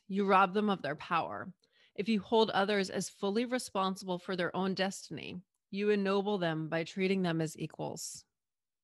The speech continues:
So this may pertain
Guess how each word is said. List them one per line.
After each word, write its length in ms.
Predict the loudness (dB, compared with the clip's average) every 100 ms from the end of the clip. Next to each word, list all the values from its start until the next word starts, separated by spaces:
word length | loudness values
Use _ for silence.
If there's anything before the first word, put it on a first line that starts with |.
| _ _ _ _ _ _ -20 -20 -20
So 160 | 0 4
this 220 | 4 2
may 260 | 2 2 2
pertain 840 | 0 -2 0 2 2 2 0